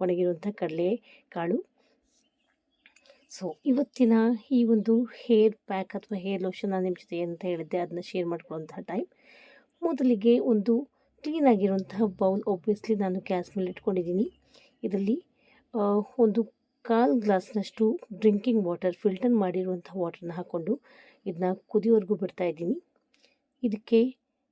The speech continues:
ನೀರುಳ್ಳಿ ಸಿಪ್ಪೆಯನ್ನ ಹಾಕೊಳ್ತಾ ಇದ್ದೀನಿ. ನಿಮಗೆ ಕಾಣ್ತಾ ಇರ್ಬೋದು, ನೀರುಳ್ಳಿ ಸಿಪ್ಪೆಯನ್ನ ಹಾಕೊಳ್ತಾ ಇದ್ದೀನಿ. ಬೇಕಾದ್ರೆ first layer of the onion ನೀವು ಹಾಕೋಬಹುದು.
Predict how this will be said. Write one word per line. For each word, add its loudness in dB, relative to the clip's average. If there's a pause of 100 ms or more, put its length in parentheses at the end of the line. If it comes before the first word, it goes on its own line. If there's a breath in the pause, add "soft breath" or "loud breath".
ನೀರುಳ್ಳಿ 4
ಸಿಪ್ಪೆಯನ್ನ -2
ಹಾಕೊಳ್ತಾ -2
ಇದ್ದೀನಿ. -6
ನಿಮಗೆ -6
ಕಾಣ್ತಾ -4
ಇರ್ಬೋದು, -2
ನೀರುಳ್ಳಿ 0
ಸಿಪ್ಪೆಯನ್ನ -4
ಹಾಕೊಳ್ತಾ -6
ಇದ್ದೀನಿ. -2 (440 soft breath)
ಬೇಕಾದ್ರೆ 0
first -2
layer 2 (420)
of -12
the 2 (160)
onion -2
ನೀವು -2
ಹಾಕೋಬಹುದು. -4